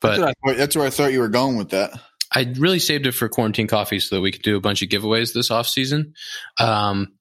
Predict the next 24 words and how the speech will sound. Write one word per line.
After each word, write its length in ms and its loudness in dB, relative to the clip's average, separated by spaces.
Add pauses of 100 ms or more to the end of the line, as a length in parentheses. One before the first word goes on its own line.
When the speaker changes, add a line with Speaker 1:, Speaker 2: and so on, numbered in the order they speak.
(320)
Speaker 1:
but 100 2
maybe 180 2
we 80 2
can 120 2
do 80 4
a 20 -2
couple 240 0
with 40 -12
the 140 -4
podcast 380 0
too. 160 -2
Maybe 160 -4
we 160 -2
can 400 -4
get 140 0
the 80 -2
fans 280 0
involved 440 0
and, 320 0
and 120 0
give 160 0
some 120 -2
stuff 220 0
away. 200 -2